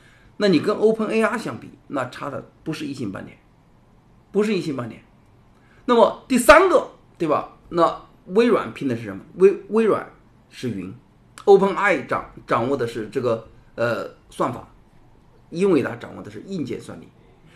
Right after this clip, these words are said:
就未来这三家公司现在是以人-，引领着人类这个人工智能最高水平。如果这三家公司未来要搞一个什么算力垄断呢，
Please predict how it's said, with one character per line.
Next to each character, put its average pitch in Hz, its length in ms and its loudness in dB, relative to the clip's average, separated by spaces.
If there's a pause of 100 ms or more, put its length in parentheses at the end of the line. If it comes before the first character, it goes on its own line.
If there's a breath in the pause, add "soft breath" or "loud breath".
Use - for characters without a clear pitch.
(120)
就 240 120 0
未 302 320 6
来 131 160 2
这 202 120 0
三 285 240 6
家 285 120 6
公 262 120 -2
司 247 280 -4
现 339 360 4
在 185 140 4
是 165 160 -4
以 117 260 -6
人-， 135 220 0 (100)
引 165 220 2
领 175 160 2
着 120 80 -2
人 117 240 -2
类 240 300 0 (100)
这 165 80 -4
个 139 80 0
人 143 160 -2
工 220 100 -2
智 214 100 -6
能 127 180 -6
最 185 100 -8
高 120 100 -10
水 123 140 -12
平。 - 100 -20 (580 soft breath)
如 277 240 6
果 233 100 10
这 254 140 2
三 311 260 8
家 277 140 6
公 254 140 -2
司 262 120 -6
未 247 180 0
来 139 120 0
要 185 120 4
搞 117 200 -4
一 - 20 -2
个 156 80 -4
什 156 100 -4
么 196 120 -4 (760)
算 180 280 0
力 185 80 0
垄 127 320 -4
断 196 180 2
呢， 180 120 -4